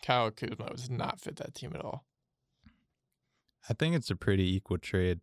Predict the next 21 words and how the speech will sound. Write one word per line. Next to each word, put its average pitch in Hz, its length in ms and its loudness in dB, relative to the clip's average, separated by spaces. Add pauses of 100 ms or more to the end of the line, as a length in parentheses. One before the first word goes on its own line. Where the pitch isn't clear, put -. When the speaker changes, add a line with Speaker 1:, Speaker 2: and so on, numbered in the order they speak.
(380)
Speaker 1:
It's 147 160 4
equal, 151 400 4
but 131 240 4
it 127 60 4
doesn't 110 380 2
fit - 420 0 (340)
well, - 380 -4 (100)
in - 120 -6
my - 160 -8
opinion. 131 400 -10 (180)
Speaker 2:
The - 60 -6
first 110 340 2
round 87 220 0
pick, 92 300 2 (100)
though. - 240 -6 (1080)
Speaker 1:
Yeah, 127 220 -4 (400)
that - 140 -6
is - 100 -10
Speaker 2:
I - 20 -4
don't - 180 -4
Speaker 1:
nice. - 40 -6